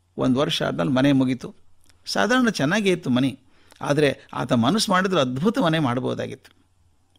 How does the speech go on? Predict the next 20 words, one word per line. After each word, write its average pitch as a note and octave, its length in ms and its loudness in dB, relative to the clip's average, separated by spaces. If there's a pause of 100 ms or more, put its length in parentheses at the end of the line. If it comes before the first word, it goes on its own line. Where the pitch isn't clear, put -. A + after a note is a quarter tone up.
(380)
ಮನೆಯ C#3+ 220 2
ಉದ್ಘಾಟನಾ C3 520 2
ಸಮಯ B2+ 340 2
ಬಂತು. A#2 360 -4 (560)
ಮನೆಯಲ್ಲೆಲ್ಲ A#2+ 420 0
ಅಲಂಕಾರ B2 460 0
ಮಾಡಿದ್ರು. A#2 460 -4 (500)
ಆ - 60 -6
ಯಜಮಾನ B2 360 2
ನಾಗಪ್ಪನ B2 540 0
ಕರೆದು, C#3 360 -2
"ನಾಗಪ್ಪ, C#3 360 -2 (920)
ನನ್ನ C#3 220 4
ಹತ್ರ E3+ 220 -2
ಸುಮಾರು D3+ 320 -2
ನೀನು C3 180 2
ನಲವತ್ತು F3+ 580 -2
ವರ್ಷ D#3 240 -2
ಪ್ರಾಮಾಣಿಕವಾಗಿ C#3+ 880 0
ದುಡ್ದಿದ್ದೀಯಪ್ಪ. B2 580 -2